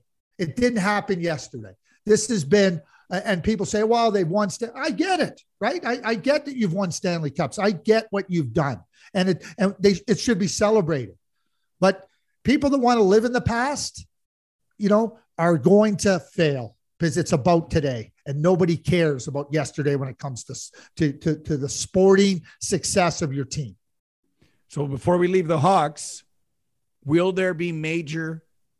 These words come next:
Speaker 2: changes? More major changes? Personnel, behind the bench, upstairs?
Speaker 1: Everything is on the table, Steve. I don't, I can't answer if there's going to be or there's not going to be. But if you're not looking at making s-, changes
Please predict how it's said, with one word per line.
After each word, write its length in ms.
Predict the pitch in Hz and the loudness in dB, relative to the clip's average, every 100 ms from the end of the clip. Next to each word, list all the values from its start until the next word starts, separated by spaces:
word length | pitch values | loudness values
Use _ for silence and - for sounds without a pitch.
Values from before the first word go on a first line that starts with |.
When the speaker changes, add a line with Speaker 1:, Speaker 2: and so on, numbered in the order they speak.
| _ - | _ -8
Speaker 2:
changes? 640 | 160 143 101 92 - - _ _ _ _ _ _ | -6 -6 -10 -16 -20 -20 _ _ _ _ _ _
More 300 | 143 180 226 | 4 8 8
major 300 | 208 175 151 | 6 2 0
changes? 360 | - 143 120 117 | -2 -4 -4 -6
Personnel, 640 | - 226 - 208 202 196 | 2 2 2 -2 0 2
behind 400 | 170 143 208 196 | 0 0 2 0
the 60 | 156 | 0
bench, 480 | 175 180 165 - _ _ _ _ | -2 -4 -8 -14 _ _ _ _
upstairs? 760 | 165 117 - 165 123 110 - - _ - | -6 -6 -8 -6 -8 -8 -14 -20 _ 2
Speaker 1:
Everything 600 | 226 294 233 254 247 233 | 4 4 4 4 4 2
is 160 | 202 | 2
on 180 | 214 208 | 0 0
the 80 | 190 | -2
table, 380 | 196 175 143 131 | -2 -2 -2 -6
Steve. 320 | - 147 147 | -4 -4 0
I 180 | 165 233 | 2 2
don't, 160 | 226 | 2
I 140 | 143 226 | 2 0
can't 340 | 233 226 190 | 0 0 -2
answer 320 | 180 165 180 | -4 -4 -2
if 80 | 147 | -2
there's 200 | 165 131 | -2 0
going 280 | 139 170 165 | 0 0 0
to 60 | |
be 260 | 135 160 175 | 2 4 4
or 80 | 156 | 2
there's 200 | 143 117 | -4 -6
not 220 | 165 175 | -8 -4
going 180 | 165 170 | -4 -2
to 80 | 165 | 0
be. 280 | 165 208 - _ _ 185 | 0 0 -4 _ _ -2
But 100 | 170 | -2
if 140 | - | 0
you're 100 | 240 | 0
not 220 | 254 220 | 2 4
looking 320 | 202 220 208 | 4 4 2
at 80 | 185 | -2
making 360 | 185 196 185 165 | 0 -2 -2 -8
s-, 180 | - - | -8 -12
changes 560 | - 180 190 175 240 | -2 0 2 0 -4